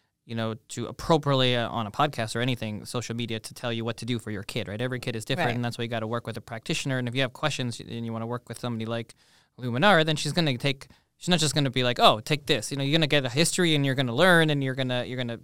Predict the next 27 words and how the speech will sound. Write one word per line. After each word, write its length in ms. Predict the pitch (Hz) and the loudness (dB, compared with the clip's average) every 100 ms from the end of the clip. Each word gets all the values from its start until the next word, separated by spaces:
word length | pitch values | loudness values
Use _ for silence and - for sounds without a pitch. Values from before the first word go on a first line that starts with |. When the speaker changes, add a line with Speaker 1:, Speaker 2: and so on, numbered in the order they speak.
| _ | _
Speaker 1:
figure 200 | 147 131 | -4 -2
out 100 | 107 | -2
what's 160 | 117 - | -4 -4
gonna 160 | 127 | -4
be 60 | 117 | -4
the 100 | 113 | -4
best 240 | 113 110 | -4 -4
thing. 160 | - 143 | -2 0
And 80 | 143 | 0
we 80 | |
all, 460 | 165 170 165 151 147 - - _ _ | 2 8 8 8 4 -4 -20 _ _
all 260 | - 208 196 - | 4 6 6 2
practitioners 560 | 156 147 165 - 127 - | 0 2 2 2 0 0
have 220 | 131 120 | -2 -2
their, 200 | 120 113 - _ | -4 -4 -10 _
their 100 | 117 | -12
protocols 540 | - 160 147 127 123 | -2 0 4 4 4
and 100 | 123 | 2
their 100 | 117 | -2
go-tos 380 | 113 139 139 123 | 0 0 0 -4
and 60 | 120 | -4
the 40 | 117 | -4
things 220 | 131 120 | -4 -4
that 160 | 123 - | -4 0
they 260 | 123 123 | 2 2
learn 480 | 117 120 139 131 120 | 0 0 2 2 0
work 260 | 123 120 | -2 -2